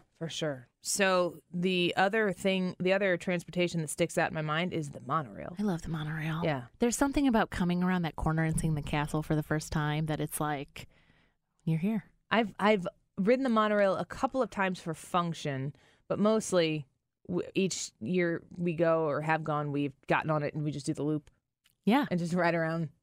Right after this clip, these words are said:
Speaker 2: Yeah.
Speaker 1: We go to Chef Mickey's and then we do a loop.
Speaker 2: Because it's seeing it from a whole nother viewpoint. And have you done it to Epcot too?
Speaker 1: No.
Speaker 2: Okay.
Speaker 1: I've never ridden the Epcot monorail. I've never, I've only done, I've never seen,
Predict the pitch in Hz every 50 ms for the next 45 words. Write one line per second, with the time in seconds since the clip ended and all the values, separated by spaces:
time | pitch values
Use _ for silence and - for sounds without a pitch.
0 | _ - 233 277 233 233 240 220 - - 226 202 180 196 185 170 180 180 175 170
1 | 160 170 165 160 160 160 156 151 156 147 139 131 127 127 127 - _ _ _ _
2 | _ _ _ _ _ _ _ _ _ _ - - 190 214 - 233 220 202 - -
3 | 220 - - - 294 294 302 294 240 - 226 208 180 170 - - 247 240 226 202
4 | 180 165 165 151 156 180 214 208 - - 143 120 - - - - 180 185 175 -
5 | - - - - - - - - 240 240 247 254 202 233 220 220 220 214 214 202
6 | - - _ _ _ - - - 208 - - 185 190 - - - 220 208 - -
7 | - 202 202 220 240 214 185 185 185 175 151 139 131 _ - 175 - 165 131 120
8 | - - - 208 247 226 247 254 269 269 277 233 214 240 254 240 226 202 180 170
9 | - - 170 143 151 151 147 147 147 151 151 160 160 156 156 165 175 180 180 185
10 | 180 170 165 - - - - - - _ _ - 202 202 185 - 220 220 233 233
11 | 240 240 226 190 185 196 196 196 190 190 190 185 170 _ _ _ _ _ - -
12 | 196 208 214 214 - 311 - - 196